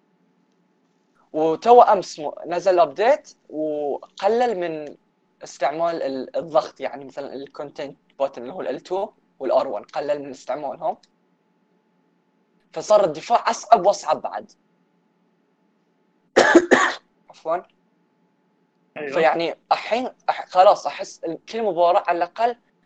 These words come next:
Speaker 1: توصل لخمسة أجوال، ستة أجوال، يعني، حتى لو أنت فايز ثلاثة صفر.
Speaker 2: ما تضمن وضعك.
Speaker 1: ما تض-، حتى، حتى لو أنت ثلاث-، فايز ثلاثة صفر، ما تضمن وضعك، يعني، كل شوي أي غلطة دفاعية ممكن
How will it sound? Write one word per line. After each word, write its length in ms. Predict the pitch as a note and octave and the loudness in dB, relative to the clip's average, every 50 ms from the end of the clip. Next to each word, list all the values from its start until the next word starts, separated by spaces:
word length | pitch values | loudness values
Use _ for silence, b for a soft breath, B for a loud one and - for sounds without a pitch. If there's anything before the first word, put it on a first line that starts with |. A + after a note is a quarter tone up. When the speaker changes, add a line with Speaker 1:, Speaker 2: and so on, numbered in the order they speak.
| _ _ C3 - | _ _ -18 -6
Speaker 1:
توصل 340 | - F3 E3+ E3+ - E3+ C3+ | -4 -4 -4 -4 -4 -6 -6
لخمسة 360 | B2+ - - F3 F3 - F3 - | -6 -6 -6 -6 -6 -6 -8 -10
أجوال، 440 | D#3+ C3+ C#3+ D#3 E3 E3 D#3+ D3 C3+ | -10 -6 -4 -2 0 0 0 -2 -4
ستة 340 | - - D3 F3+ F3+ F3+ D#3+ | -6 -10 -10 -8 -8 -6 -6
أجوال، 420 | D3 D3+ D#3+ D#3+ D#3+ D#3+ D#3+ D#3+ - _ _ _ _ _ _ - | -6 -6 -4 -2 -2 -4 -4 -6 -10 _ _ _ _ _ _ -4
يعني، 400 | B2+ C3 A2+ C3 C#3+ C#3+ A#2+ - _ _ _ _ _ _ _ | -4 -2 -2 -2 -6 -10 -12 -16 _ _ _ _ _ _ _
حتى 300 | - - - F3 - G#3+ | -8 -6 -6 -4 0 2
لو 80 | G3+ F#3 | 4 4
أنت 140 | F3+ D#3 - | 2 2 -4
فايز 320 | - - - F#3+ F3+ F3 | -8 0 2 2 2 2
ثلاثة 340 | - E3 D#3 D#3 E3+ - F#3 | 2 0 0 0 0 -2 -6
صفر. 420 | - - E3+ - G#3+ B3 A#3+ - - _ _ _ - | -8 -10 -10 -4 -2 -2 -2 -2 -8 _ _ _ -10
Speaker 2:
ما 80 | E3+ D3+ | -8 -6
تضمن 340 | - D#3 C3 C3 B2 A#2+ | -4 -4 -4 -4 -6 -8
وضعك. 400 | A#2+ A#2 A#2+ A#2 - - - - _ _ - - - - - - G1+ - _ _ _ _ _ _ _ _ _ _ _ _ _ _ _ _ _ _ F#2 G2+ A#2 - | -8 -10 -12 -14 -14 -16 -20 -20 _ _ -20 -20 -20 -18 -18 -20 -20 -20 _ _ _ _ _ _ _ _ _ _ _ _ _ _ _ _ _ _ _ -18 -12 -2
Speaker 1:
ما 200 | F#3+ G#3 B3+ C4 | 4 4 6 6
تض-، 180 | A#3+ G#3+ F#3 | 4 2 -2
حتى، 300 | F3+ - A3+ A#3+ - - | -4 -4 -6 -6 -4 -4
حتى 240 | - - A#3 - C#4 | -2 0 0 0 2
لو 80 | B3+ B3+ | 0 0
أنت 120 | A#3+ C4 | 0 -2
ثلاث-، 320 | - - A3+ B3 B3 - - _ _ _ _ - | 0 4 4 4 4 2 -4 _ _ _ _ 2
فايز 160 | - B3 A#3+ A#3+ | 4 4 4 4
ثلاثة 240 | - A#3 B3+ C#4+ C#4+ | 2 2 2 2 2
صفر، 160 | C#4 - D4+ | 2 0 0
ما 140 | C4 A#3+ A#3 | 4 6 6
تضمن 260 | F#3 F3 C#3 D3 C#3+ | 6 6 2 0 0
وضعك، 340 | C3+ B2+ B2 G#2+ E2+ - - | 2 2 0 0 -2 -4 -4
يعني، 280 | - - C#3 E3+ E3 - b b _ _ _ _ _ _ _ _ - | -6 -6 -6 -8 -10 -14 b b _ _ _ _ _ _ _ _ -2
كل 160 | - C4 C#4 | 0 2 2
شوي 280 | - - A#3 A#3+ C4 - - - - _ _ _ _ _ - | 2 0 0 0 0 0 0 -4 -16 _ _ _ _ _ 6
أي 140 | C#4 D#4+ | 6 6
غلطة 260 | C#4 B3+ C#4+ C#4 C4+ G#3+ | 8 6 6 6 4 -2
دفاعية 420 | A3+ - B3+ C4 - - D4+ D#4 | -8 0 2 2 2 4 4 4
ممكن 420 | D4 C4+ A#3 - B3 A3 F3+ B2+ | 2 2 0 -2 -4 -4 -4 -6